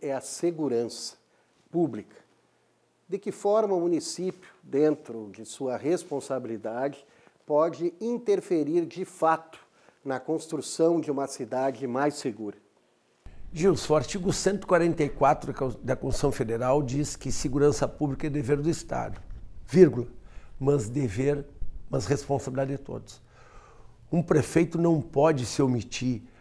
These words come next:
Speaker 2: Repito, um prefeito não pode transferir responsabilidades. Nós vamos apresentar um plano municipal de segurança pública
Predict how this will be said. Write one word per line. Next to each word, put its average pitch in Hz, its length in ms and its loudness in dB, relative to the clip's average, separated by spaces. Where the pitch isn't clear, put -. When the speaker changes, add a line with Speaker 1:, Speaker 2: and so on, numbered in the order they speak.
Speaker 2:
Repito, 139 580 -2
um 117 60 -6
prefeito 135 500 -4
não 147 160 0
pode 131 360 -2
transferir 131 640 0
responsabilidades. 117 1000 -4
Nós 131 260 6
vamos 156 240 6
apresentar 131 580 4
um 143 120 2
plano 165 560 6
municipal 143 560 2
de 131 80 -8
segurança 135 420 0
pública 147 380 -2